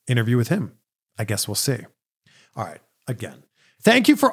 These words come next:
all of these great questions. I love doing these Ask C V V episodes. I love being able to just connect with you one-on-one. We've got a ton of great guests coming up in the next few weeks. I'm actually about to head to Nashville.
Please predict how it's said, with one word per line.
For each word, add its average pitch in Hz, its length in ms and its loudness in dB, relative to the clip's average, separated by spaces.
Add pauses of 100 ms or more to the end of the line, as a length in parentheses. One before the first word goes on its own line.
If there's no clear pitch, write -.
all 202 180 8
of 170 100 4
these 175 120 4
great 165 240 4
questions. 147 420 2
I 143 60 0
love 123 300 -2
doing 117 200 2
these 110 160 -2
Ask 104 280 -2
C - 160 0
V 117 100 2
V 113 240 0
episodes. 110 480 0
I 104 80 2
love 107 260 0 (140)
being 123 160 2
able 117 140 0
to 104 60 -6
just 110 240 -4
connect 107 360 -8
with - 160 -14
you 104 280 -2 (420)
one-on-one. 123 880 4
We've 139 240 2
got 156 160 4
a 135 60 2
ton 175 640 4
of 135 280 0
great 127 560 0
guests 107 320 0
coming 113 300 2
up 107 260 -2
in 107 80 -4
the 101 60 -4
next 107 260 -4
few 107 160 -4
weeks. 113 260 0
I'm 135 100 2
actually 170 680 6 (500)
about 143 280 4
to 160 80 6
head 160 140 6
to 165 60 6
Nashville. 190 500 0